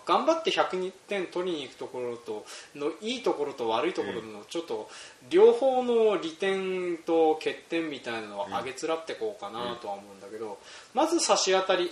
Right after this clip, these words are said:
Speaker 1: あの、頑張って百点取りに行く方式のいいところ、
Speaker 2: うん。
Speaker 1: 悪いところ。うん。
Speaker 2: いいところ、悪いところ？
Speaker 1: まあ、まず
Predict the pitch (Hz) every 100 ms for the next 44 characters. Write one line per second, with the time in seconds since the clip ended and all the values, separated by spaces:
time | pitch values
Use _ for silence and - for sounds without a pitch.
0 | - 139 135 123 - 170 269 320 320 -
1 | 101 - - - - 226 170 - 185 190
2 | 196 185 - - 190 - - - 104 160
3 | 220 254 196 143 123 113 131 139 101 104
4 | 101 107 - - - 131 113 95 147 -
5 | 117 98 87 101 90 - 92 - - 240
6 | 285 285 311 233